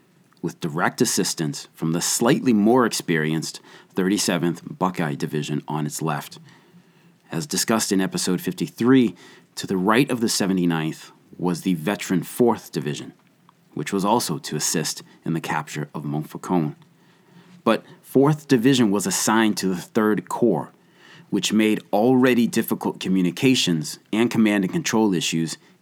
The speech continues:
even more difficult. The main objective that needed to be seized on the first day of the attack sat divided between two Army corps.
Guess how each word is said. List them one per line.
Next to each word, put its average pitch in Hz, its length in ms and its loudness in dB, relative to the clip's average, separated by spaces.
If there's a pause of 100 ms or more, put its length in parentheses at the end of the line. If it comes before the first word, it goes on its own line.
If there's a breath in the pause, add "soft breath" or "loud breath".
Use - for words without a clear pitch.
(100)
even 92 240 2
more 92 340 4
difficult. 78 680 -8 (800 soft breath)
The 82 60 -4
main 113 300 6
objective 113 560 0 (260)
that 87 120 -2
needed 110 300 2
to - 60 -6
be 117 120 2
seized 87 580 -2
on 90 100 -2
the 78 60 -4
first 104 440 -2
day 101 240 0 (200)
of 87 140 -10
the 87 100 0
attack 78 380 -6 (200 loud breath)
sat - 380 -4
divided 87 640 -2 (160)
between 78 340 -2
two 92 400 0
Army 76 280 -6
corps. - 480 -12